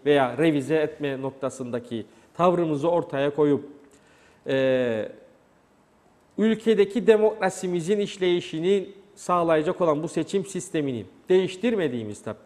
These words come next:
takdirde ister, e, erken seçim olsun, yine aynı zemin üzerinde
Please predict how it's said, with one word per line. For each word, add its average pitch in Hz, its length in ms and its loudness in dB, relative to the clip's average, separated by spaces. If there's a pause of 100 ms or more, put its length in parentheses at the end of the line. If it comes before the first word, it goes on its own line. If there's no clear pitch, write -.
takdirde 131 680 -4 (340)
ister, 196 340 0
e, 170 640 -6 (500)
erken 165 340 -2
seçim 127 400 -8
olsun, 160 400 -6 (300)
yine 180 260 0
aynı 160 300 -2
zemin 127 280 -4
üzerinde 107 580 -6